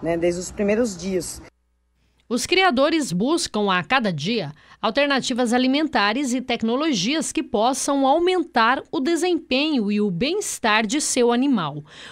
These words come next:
Speaker 2: Um equino disposto, produtivo e saudável é resultado de uma boa alimentação.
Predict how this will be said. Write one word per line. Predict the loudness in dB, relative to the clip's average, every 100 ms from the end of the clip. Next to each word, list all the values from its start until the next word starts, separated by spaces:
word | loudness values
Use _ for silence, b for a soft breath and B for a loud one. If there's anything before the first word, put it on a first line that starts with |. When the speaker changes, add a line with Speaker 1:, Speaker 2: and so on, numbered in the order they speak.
| B 0
Speaker 2:
Um | 4
equino | 4 2 0 2 2
disposto, | 0 -4 -6 -4 2 2 0 -8 -12
produtivo | -10 -2 -2 -2 -4 -2 -2 -2 -4
e | -6
saudável | -8 -6 -4 -2 -2 -2 -4 -6 B B B
é |
resultado | 2 2 0 0 2 2 2
de | 2
uma | 2 2
boa | 2 2
alimentação. | 2 0 0 -2 -2 -4 -6 -8